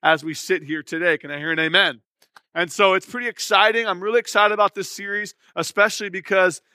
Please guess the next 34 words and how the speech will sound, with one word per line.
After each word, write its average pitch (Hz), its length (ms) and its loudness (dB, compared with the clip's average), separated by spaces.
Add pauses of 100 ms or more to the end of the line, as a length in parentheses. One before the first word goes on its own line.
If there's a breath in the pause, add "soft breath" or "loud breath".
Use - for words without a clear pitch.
it's 175 180 -4
gonna 196 240 -2
be 220 220 0
a, 180 200 0
a 170 160 0
powerful 208 540 2
time 202 320 -4
for 190 140 -10
us 170 100 -12
to 175 80 -8
learn 185 560 -6 (180)
about 180 360 2
the 196 80 -2
Holy 180 260 -4
Spirit 190 420 -6
in 175 140 -8
our 156 160 0
lives, 170 500 4 (160)
how 190 200 2
the 196 100 -2
Holy 185 180 0
Spirit 175 320 -4
works 214 360 0
in 196 80 -10
our 180 120 -2
lives, 165 400 4 (160)
what 185 200 0
he 170 80 -4
does 180 340 4
for 214 380 -2
us 196 200 4
and 156 220 -6
through 196 240 -4
us, 170 260 2